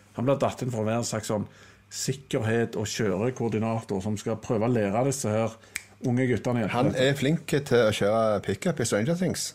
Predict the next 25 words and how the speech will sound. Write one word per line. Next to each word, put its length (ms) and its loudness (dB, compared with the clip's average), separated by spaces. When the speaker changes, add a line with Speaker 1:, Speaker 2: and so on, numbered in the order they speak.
Speaker 1:
Det 80 -4
Speaker 2:
Så 60 2
Speaker 1:
er 100 6
Speaker 2:
jeg 80 8
Speaker 1:
han. 80 2
Speaker 2:
ser, 460 4
eh, 360 4
ser 220 2
hvor 160 4
de 60 -2
har 80 2
tatt 80 -2
det 100 -4
fra. 80 -2
Speaker 1:
Du 160 -2
ser 300 0
hvor 140 -2
de 60 2
har 120 0
tatt 40 -2
det 60 -2
Speaker 2:
Ja, 80 4
Speaker 1:
fra, 60 4
Speaker 2:
ja. 120 4
Speaker 1:
ja. 80 0